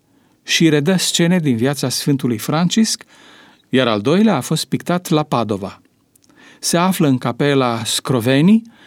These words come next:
și reprezintă scene cristologice. Ansamblurile sunt compuse cu claritate, au monumentalitate, exprimă sentimente profunde omenești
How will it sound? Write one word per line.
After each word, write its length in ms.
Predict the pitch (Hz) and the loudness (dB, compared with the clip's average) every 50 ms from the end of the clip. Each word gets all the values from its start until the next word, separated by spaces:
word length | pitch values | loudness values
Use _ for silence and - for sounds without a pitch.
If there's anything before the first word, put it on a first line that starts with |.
| - - _ | -20 -20 _
și 440 | - - - - 175 175 170 165 165 | -6 -2 0 2 4 4 4 4 4
reprezintă 680 | 170 170 - - 151 147 135 156 214 226 226 - 170 139 | 4 2 0 0 0 0 2 4 4 4 4 4 0 -2
scene 500 | - - - - - 180 180 170 156 139 | -2 -2 -2 -2 0 0 0 0 -2 -2
cristologice. 960 | - 160 151 - - - - 139 127 117 110 98 - 104 95 - - - - _ _ _ _ _ _ _ _ _ _ - _ _ _ _ _ _ - - - - - - | -2 -2 -2 -2 -4 -2 0 0 0 0 0 -2 -4 -8 -10 -10 -12 -14 -14 _ _ _ _ _ _ _ _ _ _ -20 _ _ _ _ _ _ -20 -20 -20 -20 -10 -4
Ansamblurile 720 | - 170 165 - - 220 233 233 226 233 196 180 160 151 147 | -2 0 0 2 2 4 6 6 6 6 4 4 2 2 0
sunt 240 | - - 185 170 | 0 0 0 0
compuse 440 | 143 - 135 120 - 160 151 - 143 | 0 0 -2 -2 -2 -2 -2 -2 -4
cu 160 | 123 - - | -4 -6 -8
claritate, 800 | - - 131 117 110 104 - - 143 151 165 - - 196 208 208 - _ _ _ _ _ _ - | -8 -6 -4 -4 -6 -6 -6 -4 -4 -4 -4 -2 -2 -2 -2 -4 -6 _ _ _ _ _ _ -4
au 380 | 143 143 135 131 127 123 123 120 | -2 0 2 2 0 0 -2 0
monumentalitate, 1120 | 127 127 139 143 139 131 127 113 117 120 107 101 95 - - 147 170 180 - 190 185 190 - _ - - - _ | 0 2 4 4 4 2 2 0 -2 -4 -6 -6 -8 -6 -6 -4 -4 -2 -2 -2 -2 -2 -4 _ -20 -20 -10 _
exprimă 420 | - 135 - - 185 180 165 147 | -6 -6 -2 0 2 2 2 2
sentimente 600 | 131 - - 143 131 120 131 127 147 147 - 139 | 0 0 0 0 0 0 0 0 0 0 0 -4
profunde 720 | 120 - - - 135 131 - - - 202 180 143 120 113 110 | -6 -4 -4 -4 -4 -4 -4 -2 0 2 2 2 2 0 0
omenești 680 | 107 104 104 104 104 101 107 139 190 - - - - | -2 -4 -6 -6 -4 -2 -2 -2 -2 -2 -4 -8 -14